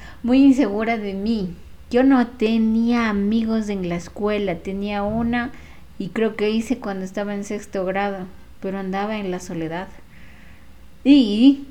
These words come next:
yo no recuerdo mucho de mi infancia y eso es totalmente una represión de los sentimientos,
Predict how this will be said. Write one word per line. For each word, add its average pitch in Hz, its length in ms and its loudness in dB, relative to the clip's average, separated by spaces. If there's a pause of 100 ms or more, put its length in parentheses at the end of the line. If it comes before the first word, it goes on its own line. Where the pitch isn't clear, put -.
(260)
yo 226 220 4
no 214 240 -2
recuerdo 190 540 -4
mucho 180 320 -6
de 185 120 -10
mi 202 140 -8
infancia 247 540 -4
y 190 160 -8
eso 202 340 -6
es 190 380 -4
totalmente 190 1080 -8
una 185 200 -10
represión 180 580 -8
de 175 80 -6
los 156 160 -8
sentimientos, 156 920 -8